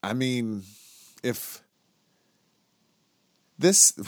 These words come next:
<laughs> so this is funny how we started the podcast because I, I, I thought, well, let's, you know, we'll start talking about the fact that I'm wondering, why do I do what I do with,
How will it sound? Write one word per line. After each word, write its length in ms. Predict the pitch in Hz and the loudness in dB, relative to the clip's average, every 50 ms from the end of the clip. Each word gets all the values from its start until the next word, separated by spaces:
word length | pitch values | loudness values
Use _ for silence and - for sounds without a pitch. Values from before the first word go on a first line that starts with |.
| - - 135 | -4 -4 -4
<laughs> 280 | - - - - - _ | -4 -6 -16 -20 -12 _
so 160 | - - 143 | -8 -4 0
this 180 | 185 - - | 2 2 2
is 120 | - 139 - | 4 2 0
funny 340 | - - 123 117 107 98 92 | 0 0 0 0 0 0 0
how 100 | 92 92 | 0 0
we 100 | 92 90 | 0 0
started 380 | 87 - - 113 107 101 92 | 0 2 2 2 2 2 0
the 80 | 82 85 | -4 -6
podcast 680 | - 113 127 123 113 98 - 90 78 76 78 - - | -4 -2 -2 -2 -2 -4 -6 -8 -8 -6 -8 -8 -8
because 360 | 92 87 82 - 101 90 85 | -8 -8 -4 -4 -4 -2 0
I, 280 | 98 92 95 92 90 - | -2 -2 -2 -2 -4 -6
I, 200 | - 90 90 85 - - - | -6 -6 -6 -6 -8 -6 -6
I 80 | 90 | -6
thought, 240 | 85 - 90 76 - | -6 -6 -8 -8 -6
well, 140 | - 82 85 | -6 -4 -4
let's, 400 | 90 95 90 - - - - - _ _ _ | -4 -2 -2 -2 -4 -4 -6 -12 _ _ _
you 100 | 87 92 | -10 -8
know, 80 | 82 80 | -8 -6
we'll 160 | 82 92 90 | -4 -2 -2
start 300 | - - - 92 85 - | -2 -2 -2 -4 -6 -4
talking 300 | - 90 85 82 82 82 | -4 -4 -4 -4 -4 -8
about 320 | 78 76 78 76 71 - | -6 -6 -6 -6 -6 -8
the 60 | - | -12
fact 360 | 78 - - 80 76 73 - - | -12 -8 -6 -6 -6 -6 -8 -10
that 160 | 80 71 - _ _ _ _ _ _ _ _ _ _ _ _ _ _ _ _ _ | -10 -10 -10 _ _ _ _ _ _ _ _ _ _ _ _ _ _ _ _ _
I'm 160 | 90 92 90 | -6 -6 -4
wondering, 540 | 90 90 87 87 82 82 82 80 80 78 71 | -2 -2 -2 -2 -4 -4 -6 -6 -6 -8 -12
why 340 | - 82 82 82 92 90 90 | -12 -12 -8 -6 -2 -2 -2
do 140 | 90 95 90 | -2 -2 -2
I 60 | 82 85 | -2 -2
do 180 | 78 90 90 | -2 -2 -2
what 120 | 85 85 82 | -2 -2 -4
I 80 | 85 | -4
do 260 | 80 71 85 82 80 | -4 -4 -4 -2 -2
with, 200 | 80 80 - - | -2 -4 -8 -10